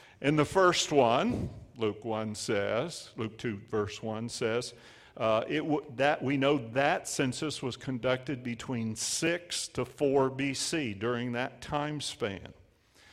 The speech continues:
And scholars have pretty well established that, based on all the historical records, that Jesus was almost certainly born in four B C,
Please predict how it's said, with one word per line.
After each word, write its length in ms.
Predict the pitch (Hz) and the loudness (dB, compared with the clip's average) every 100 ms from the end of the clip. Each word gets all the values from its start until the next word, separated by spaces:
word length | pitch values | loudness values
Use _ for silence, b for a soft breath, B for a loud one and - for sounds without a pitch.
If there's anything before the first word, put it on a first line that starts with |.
| B B B - | B B B 0
And 440 | 135 135 131 131 | 2 2 0 -2
scholars 460 | - 135 139 175 160 | 0 4 4 4 2
have 120 | 135 | 0
pretty 240 | 160 156 | 2 4
well 460 | 165 151 151 147 139 | 6 8 8 6 2
established 760 | 120 - 147 185 143 113 110 - | 0 2 4 4 4 0 0 -2
that, 480 | 113 113 123 113 | -4 -4 -12 -4
based 260 | 117 139 147 | 0 0 0
on 120 | 139 | 0
all 180 | 135 131 | 2 0
the 140 | 123 | 0
historical 600 | 123 131 - 123 123 120 113 | -2 -4 -2 -2 0 -2 -2
records, 420 | 98 95 123 120 | 0 -2 -6 -6
that 140 | 156 | -6
Jesus 540 | 123 175 202 185 151 135 | -4 -4 -2 -4 -4 -4
was 220 | 127 - | -4 -2
almost 420 | 143 147 131 - | -2 0 -2 -2
certainly 360 | 185 170 165 151 | -2 -2 -4 -2
born 440 | 143 139 131 135 | 2 4 4 2
in 180 | 135 123 | -2 -4
four 460 | - 147 143 143 139 | -2 0 4 4 4
B 380 | 110 135 131 135 | 0 -4 -4 -6
C, 540 | - 147 147 101 | -4 -2 -4 -6